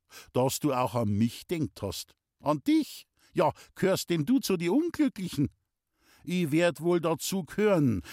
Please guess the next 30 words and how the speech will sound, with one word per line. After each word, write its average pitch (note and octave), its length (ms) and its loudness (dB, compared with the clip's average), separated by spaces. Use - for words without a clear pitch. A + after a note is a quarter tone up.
wann B2+ 220 0
ich B2 100 2
die G#2+ 220 -2
ganze A2 500 -2
Zeit A#2 400 -4
dein A2 280 -2
dalkerts A#2 540 -2
Geschwätz - 460 -6
anhören G#2 400 0
muss.“ G#2+ 380 0
Lendls D3+ 560 2
Gesicht C3+ 480 -2
wurde D3 260 -2
ernst A2 640 -4
und A2+ 160 0
sein G2+ 240 0
Ton G#2+ 400 -4
hart. - 400 -8
Wie B2+ 240 4
kann C3+ 300 0
man B2+ 140 4
nur C3 160 4
an A#2+ 80 2
den A2 240 0
eigenen A2 520 0
leiblichen G#2 580 -2
Sohn C3 360 2
so E3 380 -4
ungeschickt C#3+ 640 -2
hinreden? G#2 640 -4